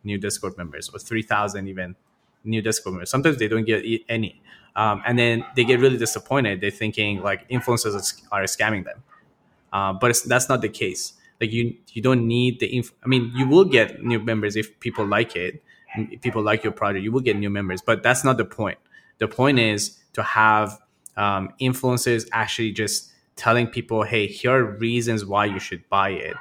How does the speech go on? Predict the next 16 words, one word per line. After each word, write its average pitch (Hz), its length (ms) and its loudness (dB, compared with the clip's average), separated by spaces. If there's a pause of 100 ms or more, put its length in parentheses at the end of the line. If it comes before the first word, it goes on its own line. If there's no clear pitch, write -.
And 110 80 -4
it's 107 100 -6
just, - 220 -2
you 117 80 -4
just 135 220 -2
need 123 220 2
that 107 200 4
extra. - 320 -6
It's - 100 -4
just 220 200 2
like 294 220 2 (300)
if 135 100 0
you're 180 100 12
about 139 240 8
to 131 100 4
just 117 220 4